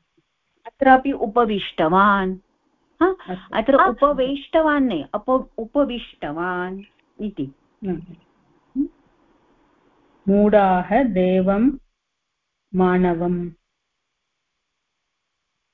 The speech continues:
Speaker 2: अवज्ञा, मूढाः देवं मानवम्
Speaker 1: हम्म।
Speaker 2: अवज्ञातवान्, अवज्ञातवान्।
Speaker 1: हा, अत्र मूढाः अस्ति।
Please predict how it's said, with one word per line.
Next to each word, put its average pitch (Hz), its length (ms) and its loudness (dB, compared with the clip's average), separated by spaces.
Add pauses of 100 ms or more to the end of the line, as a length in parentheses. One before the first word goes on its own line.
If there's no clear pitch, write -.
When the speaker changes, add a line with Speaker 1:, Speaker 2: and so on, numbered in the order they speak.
(340)
Speaker 2:
अवज्ञा, 180 1040 -2 (920)
मूढाः 185 480 2
देवं 180 560 0 (260)
मानवम् 180 640 2 (1300)
Speaker 1:
हम्म। 180 220 4
Speaker 2:
अवज्ञातवान्, 180 1120 0 (380)
अवज्ञातवान्। 185 1160 0 (1300)
Speaker 1:
हा, 151 280 2 (240)
अत्र 269 260 4
मूढाः 277 680 2 (120)
अस्ति। - 600 -10